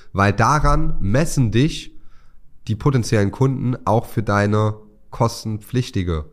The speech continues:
Leistung. Wie kannst du aber jetzt einen Lead-Magneten erstellen, wo deine potenziellen Kunden wirklich sagen, "Das ist richtig guter, geiler Content, da habe ich Bock drauf und das will ich mir anschauen"? Und da solltest du auf Folgendes achten. Und zwar erstens versuche Wörter wie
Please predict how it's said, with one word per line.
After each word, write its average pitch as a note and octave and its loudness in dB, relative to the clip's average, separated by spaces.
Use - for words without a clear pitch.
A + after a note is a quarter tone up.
Leistung. E2+ -4
Wie C3 2
kannst D3 2
du D3 2
aber B2+ 4
jetzt B2+ 2
einen G#2+ 2
Lead-Magneten A#2 0
erstellen, G#2+ 0
wo F#2+ 2
deine F2+ 2
potenziellen G2 0
Kunden F#2 -4
wirklich F2+ -6
sagen, E2+ 0
"Das E2+ -4
ist - -8
richtig - -8
guter, F#2+ 0
geiler E2 -2
Content, E2 -2
da D#2 -2
habe D#2+ 0
ich - -6
Bock F2+ 2
drauf D#2 -4
und D#2 -8
das D#2+ -6
will F2+ -2
ich - -6
mir D2+ -2
anschauen"? E2 -4
Und F#2+ -2
da A2+ 4
solltest C#3 2
du C3+ 4
auf A2+ 0
Folgendes A#2+ 0
achten. A2 -2
Und E2 -6
zwar A2 0
erstens C3 0
versuche C3 0
Wörter A2 2
wie A2+ -2